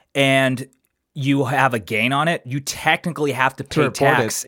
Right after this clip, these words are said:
Speaker 2: There was a, oh, uh, recent, like, um, crypto shit. <clears throat> A crypto watch shit, right?
Speaker 1: Yeah,
Speaker 2: Um,
Speaker 1: crypto watch.
Speaker 2: there was, uh, I think, like, a Tourbillon, uh, Moser that had recently been bought using, uh,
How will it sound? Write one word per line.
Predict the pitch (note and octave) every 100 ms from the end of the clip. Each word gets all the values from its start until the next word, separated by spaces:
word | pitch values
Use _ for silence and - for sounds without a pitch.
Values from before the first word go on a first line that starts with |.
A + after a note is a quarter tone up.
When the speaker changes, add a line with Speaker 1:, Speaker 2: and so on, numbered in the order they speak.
| -
Speaker 2:
There | F#3+
was | C#4 B3+
a, | A#3+ F#3 D#3 - _ -
oh, | A#3 D3 G#2 - _ _
uh, | D#3 D3 A#2+
recent, | E3 A#3 D#3 G#2+
like, | A#2+ A2+ -
um, | C#3 C3 A#2+
crypto | E3+ - B2+
shit. | - A#2 - _ - - _ _ _
<clears throat> | - A#3 E3+ - _ -
A | D3+
crypto | - F3+ E3+
watch | A#2+ G#2+ G2+
shit, | - F#2 -
right? | G#2 G#2+
Speaker 1:
Yeah, | C3 C3
Speaker 2:
Um, | B2
Speaker 1:
crypto | A2+ C#3 G#2+
watch. | G2+ C#3
Speaker 2:
there | F#3 F3+
was, | F3+ F3+ F3 C#3+ - - - _ - - _ _ _ D#3+
uh, | D3+ D3 C#3 C3+ C3 B2 A#2 A#2 - - -
I |
think, | D#3 A3+ F3
like, | C3
a | C3
Tourbillon, | F3 D#3+ D3 C#3+ D3+ C#3 C3 B2 _ -
uh, | C#3+ C3 B2+ A2+ - _ -
Moser | D3 D#3+ D3 B2 G2+ - _ _ _
that | - B2+ C3+
had | D3 C3 A#2
recently | A#2+ C#3+ C#3 D3+ C#3+
been | C3 C3
bought | B2 C3+ C3
using, | B2+ B2 A#2 A2+
uh, | G#2+ G2+ G2